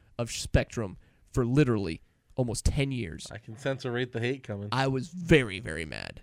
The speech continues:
Speaker 1: And now I'm cableless because they basically told me it would be better to be without cable for a month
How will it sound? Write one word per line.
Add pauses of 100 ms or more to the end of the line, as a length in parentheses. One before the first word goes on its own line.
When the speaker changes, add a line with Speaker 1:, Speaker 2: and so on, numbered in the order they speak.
(540)
Speaker 1:
And
now
I'm
cableless
because
they
basically
told
me
it
would
be
better
to
be
without
cable
for
a
month